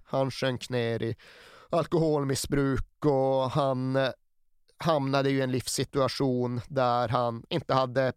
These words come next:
kvar en lägenhet eller en bostad, utan där han istället brukade sova i Högaborgs klubbhus eller nere på Harlyckan i sisådär ett och ett halvt år.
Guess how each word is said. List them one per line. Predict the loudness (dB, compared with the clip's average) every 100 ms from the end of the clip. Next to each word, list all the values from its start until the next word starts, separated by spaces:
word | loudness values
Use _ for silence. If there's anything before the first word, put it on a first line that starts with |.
| -4
kvar | 0 2 2 0 0
en | 2
lägenhet | 2 0 0 0 0 -2
eller | 0
en | 0
bostad, | 0 -2 -4 0 0 0 -2 -10 -20 -8
utan | -6 -2 0
där | 2
han | 2
istället | 0 0 2 0
brukade | -2 -2 -2 0
sova | 0 0 0 0 0
i | -2 -6 -16 -10 -2
Högaborgs | 0 2 2 2 0
klubbhus | 0 0 0 2 2 4 0 -2 -2
eller | 0 0 0
nere | -2 -2
på | 0
Harlyckan | 2 0 0 -2 -6 _ -2 0 -2 -4
i | -4 -4 -4
sisådär | -4 -4 -2 -2
ett | -2 -2
och | -4
ett | -2
halvt | -2 -4 -4 -4
år. | -2 0 -4